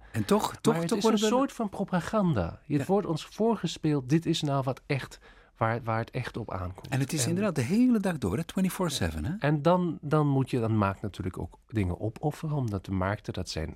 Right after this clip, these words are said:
Speaker 2: blijkbaar wezens, die zijn verontrust, die zijn gedeprimeerd. En dan moeten ze dus de offers weer,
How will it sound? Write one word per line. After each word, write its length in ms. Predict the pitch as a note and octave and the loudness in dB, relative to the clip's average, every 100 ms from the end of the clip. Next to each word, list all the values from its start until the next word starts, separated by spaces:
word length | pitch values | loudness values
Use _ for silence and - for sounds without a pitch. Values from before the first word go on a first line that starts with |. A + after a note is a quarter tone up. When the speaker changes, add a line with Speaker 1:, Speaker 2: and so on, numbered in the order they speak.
| - | -14
Speaker 2:
blijkbaar 580 | - F#2+ G2 G#2+ - E2 | -10 -4 -2 -2 -4 -4
wezens, 460 | E2+ G#2 C3+ D#3 D3 | -2 0 2 0 -2
die 120 | G#2 | -4
zijn 200 | F#2 F2 | -2 -2
verontrust, 640 | - - G2 F2 B2+ D#3+ - | -4 -4 -4 -2 -4 -4 -6
die 100 | G2 | -6
zijn 180 | E2 | -6
gedeprimeerd. 760 | F2 F#2 F#2 - F2+ F#2+ C3+ E3 _ - - - - | -6 -8 -8 -8 -6 -6 -6 -8 _ -20 -20 -20 -6
En 120 | F2+ | -4
dan 100 | E2+ | -2
moeten 220 | G2 - | -4 -4
ze 100 | F2+ | -4
dus 180 | F#2 F2 | -4 -6
de 140 | G2+ - | -8 -4
offers 380 | A#2+ - G2 | -4 -2 -4
weer, 400 | - G2 F2+ D#2+ | -4 -4 -4 -4